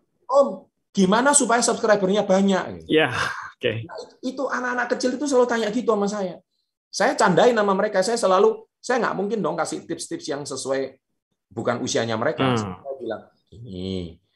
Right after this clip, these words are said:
Speaker 1: kamu sekolah yang rajin, ya kan?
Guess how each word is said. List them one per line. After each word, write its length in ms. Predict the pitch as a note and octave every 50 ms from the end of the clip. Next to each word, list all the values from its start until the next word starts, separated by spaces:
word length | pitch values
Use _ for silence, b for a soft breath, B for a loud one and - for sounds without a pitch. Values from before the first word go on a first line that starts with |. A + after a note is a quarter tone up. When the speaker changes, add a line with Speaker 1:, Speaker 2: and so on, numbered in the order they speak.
| _ _ _
Speaker 1:
kamu 180 | - F#2+ G2+ C3+
sekolah 260 | C3+ - G#2 G#2 A2 A2+
yang 120 | A2 G2
rajin, 600 | F2+ F2 F2 - - - F#2 F#2 F#2+ F#2+ F#2 F2 E2 D#2+ D#2+ - _ _ _ _
ya 180 | - - F#2+ F#2+
kan? 260 | - A2+ C3+ D3+ D#3